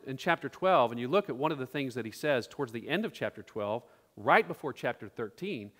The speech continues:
he says something very important about the way we are to live, and he says, "Do not take vengeance on someone who has wronged you."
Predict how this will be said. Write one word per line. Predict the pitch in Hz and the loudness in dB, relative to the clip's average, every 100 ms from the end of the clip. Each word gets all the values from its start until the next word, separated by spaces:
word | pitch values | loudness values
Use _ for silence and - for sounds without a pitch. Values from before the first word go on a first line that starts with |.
| _ - | _ -12
he | 147 | -2
says | 185 180 | 0 2
something | 165 135 127 | 0 -2 2
very | 175 240 | 4 4
important | 180 127 110 113 | 0 -4 -4 0
about | 123 120 | 0 0
the | |
way | 120 131 | 0 0
we | 123 | 0
are | 110 | -4
to | 117 | -6
live, | 107 110 120 | -4 -4 -4
and | |
he | 113 | -10
says, | - 120 104 - - _ - | -2 -2 -2 -10 -20 _ -4
"Do | 160 | 0
not | 196 180 - | 4 4 4
take | 165 147 - | 2 0 -2
vengeance | 113 101 151 165 110 - | -8 0 0 0 -4 -4
on | 107 | -8
someone | - 117 120 | -6 -6 -4
who | 127 | -4
has | 117 | -2
wronged | 143 214 117 | 0 0 -4
you." | 98 | -12